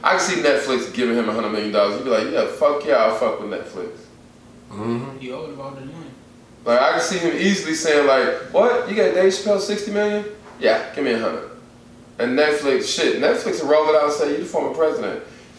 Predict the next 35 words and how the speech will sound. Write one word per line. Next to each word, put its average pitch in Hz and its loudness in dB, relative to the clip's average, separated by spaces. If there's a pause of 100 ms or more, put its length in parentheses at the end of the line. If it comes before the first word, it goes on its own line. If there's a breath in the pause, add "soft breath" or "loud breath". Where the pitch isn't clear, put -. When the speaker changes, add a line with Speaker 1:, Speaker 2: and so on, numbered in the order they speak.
(220 loud breath)
Speaker 1:
You 311 -6
quit. 156 2
You 151 -2
got 151 4
off 143 4
scot-free 151 2
with 127 4
all 156 4
of 151 2
this 156 2
shit. 147 0
Like, 127 2
you 165 -4
did 156 2
all 143 4
this 143 4
dirt. - 2 (140)
Come 147 2
tell 139 4
us 131 2
all 123 4
about 110 2
it." - -10
Because 113 -6
they 113 2
can't 139 0
take 123 -2
you 117 -6
to 104 -10
jail 110 2
no 107 -2
more. 104 0
It's 104 -4
no 104 -2
Speaker 2:
Nope. 110 2